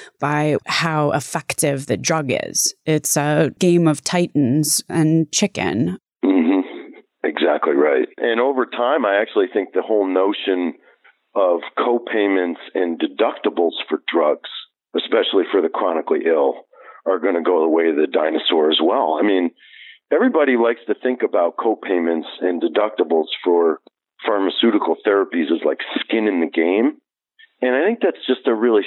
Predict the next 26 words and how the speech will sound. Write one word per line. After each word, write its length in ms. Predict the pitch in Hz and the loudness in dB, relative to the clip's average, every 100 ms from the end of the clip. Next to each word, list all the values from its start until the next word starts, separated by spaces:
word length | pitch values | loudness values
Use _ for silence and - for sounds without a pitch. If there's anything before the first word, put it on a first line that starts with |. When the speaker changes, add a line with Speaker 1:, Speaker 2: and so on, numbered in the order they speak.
| - - | -2 -6
Speaker 2:
stupid 360 | 143 139 95 | -4 -2 0
way 220 | 90 90 | 2 4
of 80 | 85 - | 2 2
thinking 300 | 262 - 92 | 0 2 -2
of 80 | 78 | -4
these 180 | - - | -6 -4
things. 180 | 156 - | -4 0
It's 200 | 311 - | 0 4
not 300 | 127 156 202 - - | 2 4 0 -4 -8
skin 260 | - 123 | -2 0
in 120 | 110 95 | 0 -2
the 80 | |
game, 420 | 85 87 82 87 113 | -2 0 2 2 2
and 140 | 113 | 0
it's 160 | 117 120 | 0 2
not 260 | 127 160 | 2 2
a 60 | 143 127 - | -2 -6 -2
game. 480 | 135 165 85 67 - _ _ - - | 0 2 -2 -6 -18 _ _ -14 -2
This 120 | - - | -2 -2
is 80 | - | -6
people's 360 | 160 160 135 - | -4 0 -2 -2
health 200 | - 117 - - | -2 -2 -2 -4
care. 300 | 82 57 - _ - - - - | -4 -4 -10 _ -18 -14 -12 -4
And 200 | 127 131 | 0 2
when 120 | 123 | 4
you 120 | 120 | 2